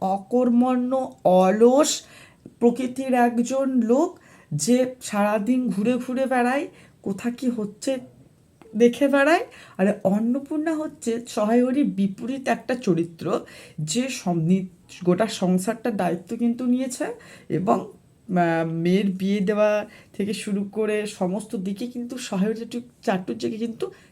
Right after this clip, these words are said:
চাপ দিচ্ছে, কিন্তু সহায়হরি চাটুর্যে সেদিকে কিন্তু উদাসীনতার ভাব পালন করে। আর, আহ, খেন্তি হচ্ছে গল্পের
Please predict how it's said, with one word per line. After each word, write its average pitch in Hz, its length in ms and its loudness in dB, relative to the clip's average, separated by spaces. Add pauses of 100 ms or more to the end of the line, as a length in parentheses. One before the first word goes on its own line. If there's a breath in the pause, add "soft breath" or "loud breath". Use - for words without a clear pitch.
(120)
চাপ 185 240 2
দিচ্ছে, 165 460 -2
কিন্তু 220 180 -6
সহায়হরি 214 400 -2
চাটুর্যে 233 720 -6 (340 loud breath)
সেদিকে 208 300 0
কিন্তু 202 340 -8 (140)
উদাসীনতার 196 760 0
ভাব 160 400 -6
পালন 156 340 0
করে। 120 260 2 (840 loud breath)
আর, 240 260 4
আহ, - 840 -2
খেন্তি 240 440 4
হচ্ছে 277 300 -2
গল্পের 220 400 0